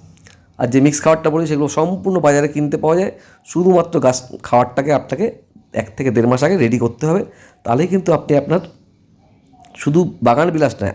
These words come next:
আপনার বাড়িতে যত গাছ আছে সব গাছে ব্যবহার করতে পারেন, ফুল ফল সব গাছে। তো ভিডিওটা কেমন লাগলো, লাগলো অবশ্যই কমেন্ট করে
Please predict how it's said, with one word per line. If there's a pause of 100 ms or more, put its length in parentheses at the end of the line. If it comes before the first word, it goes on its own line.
আপনার
বাড়িতে
যত
গাছ
আছে (400)
সব (100)
গাছে
ব্যবহার
করতে
পারেন,
ফুল
ফল
সব
গাছে। (360)
তো
ভিডিওটা
কেমন
লাগলো,
লাগলো
অবশ্যই
কমেন্ট
করে